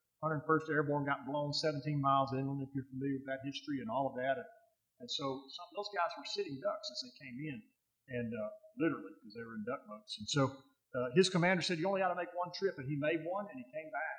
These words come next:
And he volunteered again to go back because he, he wanted to do more than what his duty was.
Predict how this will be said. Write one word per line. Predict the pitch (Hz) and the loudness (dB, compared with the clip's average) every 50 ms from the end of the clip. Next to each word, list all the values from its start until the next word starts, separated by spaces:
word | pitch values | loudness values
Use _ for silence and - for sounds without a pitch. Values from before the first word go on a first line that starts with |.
| - - - _ _ _ _ _ _ _ _ _ _ _ _ | -12 -16 -20 _ _ _ _ _ _ _ _ _ _ _ _
And | _ | _
he | 147 151 | -14 -8
volunteered | 143 147 151 160 170 170 165 170 170 180 180 165 | -6 -2 0 0 2 0 0 0 0 2 2 2
again | 156 147 165 175 143 104 104 95 - _ _ _ _ _ _ _ _ _ _ _ _ _ _ | 4 4 2 2 2 0 -2 -6 -10 _ _ _ _ _ _ _ _ _ _ _ _ _ _
to | 135 135 | -12 -4
go | 135 135 139 135 139 | 0 0 0 0 0
back | 139 139 123 - - - | -2 -2 -4 -6 -8 -12
because | - - - 120 117 113 - - | -16 -10 -8 -6 -6 -4 -4 -6
he, | 131 120 117 117 - _ _ - | -6 -8 -10 -10 -12 _ _ -8
he | 131 123 117 117 | -6 -6 -4 -4
wanted | 123 131 131 120 123 117 | -4 -2 -4 -4 -6 -6
to | 110 | -4
do | 120 123 123 120 117 | -2 -2 -2 -2 0
more | 117 123 135 147 143 120 101 95 - - - _ | 2 4 4 6 6 4 2 -2 -6 -12 -12 _
than | 113 117 107 113 | 0 2 4 4
what | 117 113 | 4 4
his | 107 107 98 | 2 0 4
duty | 110 131 135 117 95 92 | 6 6 6 6 6 2
was. | 98 98 95 | -4 -8 -12